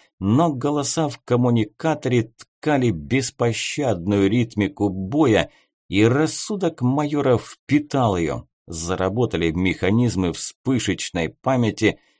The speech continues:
выброс адреналина помог ему продержаться еще немного, пока яркое воспоминание не заставило работать рефлексы.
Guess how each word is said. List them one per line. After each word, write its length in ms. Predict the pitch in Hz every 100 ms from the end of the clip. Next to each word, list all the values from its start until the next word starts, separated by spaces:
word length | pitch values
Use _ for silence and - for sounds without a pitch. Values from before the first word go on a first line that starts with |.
| _ -
выброс 600 | 98 120 170 135 127 113
адреналина 640 | 107 120 131 127 143 131 123 -
помог 520 | 123 131 143 160 156
ему 220 | 135 131
продержаться 960 | 120 - 104 104 113 110 127 113 - 110
еще 540 | 107 104 - - 135
немного, 640 | 95 92 104 127 143 110 101
пока 360 | - 98 -
яркое 680 | 98 85 117 113 - 87 82
воспоминание 1040 | 85 92 - 92 95 117 143 113 92 82 - _ _
не 300 | 98 110 135
заставило 840 | 135 151 127 - - 165 156 143 131
работать 920 | 120 127 107 85 113 101 - 95 -
рефлексы. 1040 | 98 107 - 113 117 110 87 - - 82